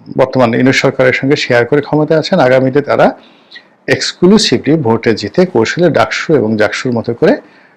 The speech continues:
পুরো দেশের রাজনীতি নিয়ন্ত্রণ করতে চান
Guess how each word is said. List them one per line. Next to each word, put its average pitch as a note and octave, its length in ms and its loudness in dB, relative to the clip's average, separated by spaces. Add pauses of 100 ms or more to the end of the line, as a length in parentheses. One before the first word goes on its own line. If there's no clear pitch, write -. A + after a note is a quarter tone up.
(140)
পুরো G3 140 4
দেশের C3 280 2
রাজনীতি A#2 600 0
নিয়ন্ত্রণ A2+ 480 0
করতে - 360 -8
চান F#3+ 400 0